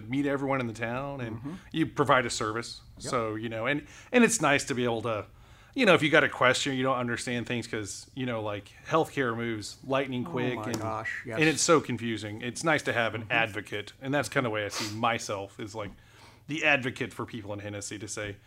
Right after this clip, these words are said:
Speaker 1: "Hey, Adam, like, uh, what am I taking this for?" Or, like, you know, um,
Speaker 2: You
Speaker 1: "What is
Speaker 2: know,
Speaker 1: the side effects?"
Speaker 2: that's not, that's something I never really caught on to until lately, that,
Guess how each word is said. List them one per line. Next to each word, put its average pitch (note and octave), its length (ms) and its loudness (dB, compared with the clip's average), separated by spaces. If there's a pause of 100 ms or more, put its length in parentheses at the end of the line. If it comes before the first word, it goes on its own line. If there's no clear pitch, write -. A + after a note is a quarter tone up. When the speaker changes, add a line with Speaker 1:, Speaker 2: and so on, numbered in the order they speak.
(440)
Speaker 1:
"Hey, G#3+ 160 4
Adam, F3+ 240 6
like, B2+ 300 0
uh, A#2+ 380 0 (320)
what D3+ 140 0
am A3 60 2
I A#3 60 2
taking F#3 280 2
this G#2 120 -4
for?" G2 480 -4
Or, G#2+ 60 -6
like, A2 340 -6
you B2+ 60 -4
know, A#2 340 -4
um, A2+ 640 -6
Speaker 2:
You A#2+ 80 -2
Speaker 1:
"What D3 60 4
is F3+ 80 0
Speaker 2:
know, - 40 -2
Speaker 1:
the F#3+ 60 0
side F#3 180 8
effects?" - 400 -4
Speaker 2:
that's A#4+ 220 2
not, A4+ 280 -2
that's G#4 160 0
something D4 280 4
I A3+ 80 8
never G3 240 4
really D3+ 540 0
caught C#3+ 280 0
on C#3 200 0
to B2 260 -4
until A2+ 300 -6
lately, A#2+ 440 -6
that, A2+ 260 -6